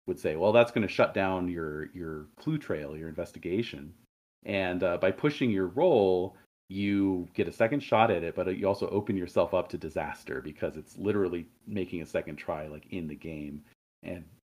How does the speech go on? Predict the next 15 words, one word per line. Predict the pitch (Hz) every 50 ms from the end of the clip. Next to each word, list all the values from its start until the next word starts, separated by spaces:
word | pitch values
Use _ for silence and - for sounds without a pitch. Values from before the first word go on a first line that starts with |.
| _ -
it's | - 113 - -
something | 110 95 - 98 87 80
that, | 80 73 73 -
like, | 73 73 -
the | -
keeper | - - 107 98 - 87
can | - - 82
say, | - 80 76
"Okay, | 80 101 - - 220 226 196
well, | 156 131 110
you | 110 107 113
can | - 131 127
push | - - 233 220 -
this, | - - 95 90 90 - -
but | - 98 90 85 87 90 -